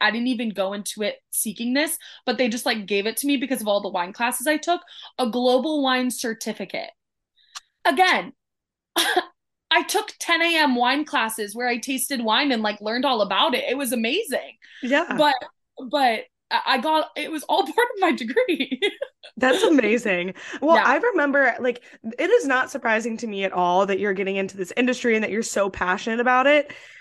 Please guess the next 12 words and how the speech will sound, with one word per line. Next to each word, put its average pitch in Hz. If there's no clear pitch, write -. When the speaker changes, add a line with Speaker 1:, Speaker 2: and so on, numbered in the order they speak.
Speaker 2:
'Cause 247
I 262
remember 302
senior 269
year, 233
you 233
would 220
come 247
back 247
to 294
our 214
house 214